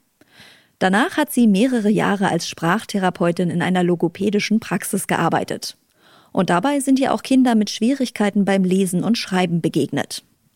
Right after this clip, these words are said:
Um ihnen besser helfen zu können, hat sie eine Weiterbildung zur Lerntherapeutin für Leserechtschreibschwäche gemacht. Und zweitausendsiebzehn hat sie angefangen, bei den Duden-Instituten für Lerntherapie zu arbeiten.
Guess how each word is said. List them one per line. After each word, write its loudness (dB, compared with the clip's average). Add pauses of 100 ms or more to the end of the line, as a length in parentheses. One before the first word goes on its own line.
(140)
Um 2
ihnen 4
besser 0
helfen 2
zu 0
können, 0
hat 0
sie -2
eine 4
Weiterbildung 0
zur -2
Lerntherapeutin 0
für -2
Leserechtschreibschwäche -2
gemacht. -6 (160)
Und -4
zweitausendsiebzehn -2
hat -4
sie -6
angefangen, 2
bei 2
den 2
Duden-Instituten -2
für -4
Lerntherapie 0
zu -2
arbeiten. -2